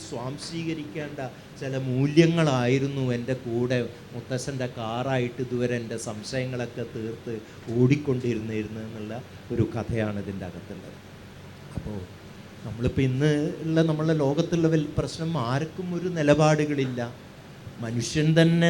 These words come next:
നഷ്ടപ്പെട്ടു പോവുകയാണ്. ഇന്നിപ്പോ ആർട്ടിഫിഷ്യൽ ഇന്റലിജൻസ് ഒക്കെ വന്നു കഴിഞ്ഞാൽ ആർട്ടിഫിഷ്യൽ ഇന്റലിജൻസിനൊന്നും കുഴപ്പമില്ല, പക്ഷേ അത് ഉപയോഗിക്കുന്നവർ അപകടകാരികളായിട്ട് മാറിയിട്ടുണ്ടെങ്കിൽ ഇത് ചെകുത്താന്മാരായി മാറും. മനുഷ്യൻ ഇന്നിപ്പോ സൈബോർഗുകളായിട്ട് വരിക.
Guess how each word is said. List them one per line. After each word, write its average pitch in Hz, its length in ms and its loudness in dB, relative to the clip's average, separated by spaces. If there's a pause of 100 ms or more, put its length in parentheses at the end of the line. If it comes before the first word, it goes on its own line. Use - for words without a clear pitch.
(120)
നഷ്ടപ്പെട്ടു 160 460 -2 (100)
പോവുകയാണ്. 123 480 -4 (360)
ഇന്നിപ്പോ 120 320 -6 (560)
ആർട്ടിഫിഷ്യൽ 131 520 -4
ഇന്റലിജൻസ് 135 560 -6
ഒക്കെ 139 180 -8
വന്നു 135 200 -4
കഴിഞ്ഞാൽ 135 300 -6 (100)
ആർട്ടിഫിഷ്യൽ 135 460 -4 (120)
ഇന്റലിജൻസിനൊന്നും 160 800 2
കുഴപ്പമില്ല, 151 480 0 (580)
പക്ഷേ 131 280 -4 (120)
അത് 147 100 0 (100)
ഉപയോഗിക്കുന്നവർ 202 1080 8
അപകടകാരികളായിട്ട് 175 1120 2
മാറിയിട്ടുണ്ടെങ്കിൽ 156 720 -4
ഇത് 156 100 -4 (100)
ചെകുത്താന്മാരായി 123 800 -6 (160)
മാറും. - 360 -12 (520)
മനുഷ്യൻ 139 460 0 (120)
ഇന്നിപ്പോ 185 260 -2 (140)
സൈബോർഗുകളായിട്ട് 190 1040 6
വരിക. 107 200 -4